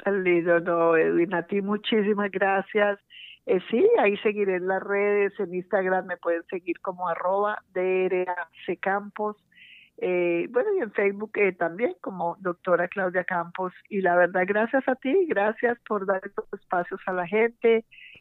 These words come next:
eh, y bueno, decirles que se sigan cuidando, que sí, todavía nos queda un largo trecho de esta pandemia, eh, y la responsabilidad es de cada uno. Yo digo que el gobierno y todo el mundo nos pueden decir, "Vaya,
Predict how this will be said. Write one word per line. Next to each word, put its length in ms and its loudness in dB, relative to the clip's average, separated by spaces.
eh, 420 2
y 120 -2
bueno, 380 0
decirles 540 0
que 100 -6
se 240 -18
sigan 280 6
cuidando, 840 2
que 180 -12
sí, 80 -6
todavía 400 2
nos 220 -6
queda 340 4
un 120 0
largo 300 0
trecho 480 -4
de 80 0
esta 220 -4
pandemia, 760 0
eh, 440 4
y 460 2
la 140 0
responsabilidad 840 2
es 80 -2
de 100 -2
cada 340 -2
uno. 120 -16
Yo 180 -4
digo 240 0
que 100 -2
el 80 -2
gobierno 600 2
y 60 -2
todo 140 -2
el 80 -2
mundo 200 -6
nos 120 -10
pueden 200 0
decir, 260 2
"Vaya, 400 2